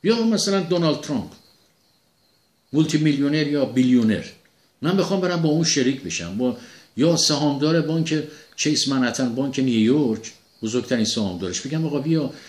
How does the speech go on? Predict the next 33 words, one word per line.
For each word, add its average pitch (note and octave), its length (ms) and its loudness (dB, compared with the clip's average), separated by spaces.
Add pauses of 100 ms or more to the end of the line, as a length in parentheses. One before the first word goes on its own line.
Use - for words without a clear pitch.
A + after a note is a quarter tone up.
با C3 120 0
جیب F3 280 2
خالی، A2 400 -2 (3250)
در C3 200 -2
جیب D#3 300 2
من D#3+ 200 2
شپش D3+ 420 0
قاب E3+ 300 0
بندازه» E3+ 360 2
به D3+ 100 -2
قول D3+ 340 0
پیشینیان C#3 800 -2 (380)
و C#3 340 -2
ادعا E3 300 2
داشته F3 280 0
باشم E3 240 -2
که E3 100 -2
اون E3 120 4
بیاد D#3+ 200 4
با C3+ 100 2
من. C3 260 0 (120)
نمی F#3 300 4
نشینه. C3+ 540 0 (760)
شما F#3 320 4
می‌تونید، G3+ 460 4 (640)
می‌دونم G#3 420 4
براتون G3 300 2
خیلی A3 200 2
سنگینه، F#3 720 2
خیلی B3+ 360 0
سنگینه C3 460 0
براتون، F#2 380 -8
اما F3 280 -2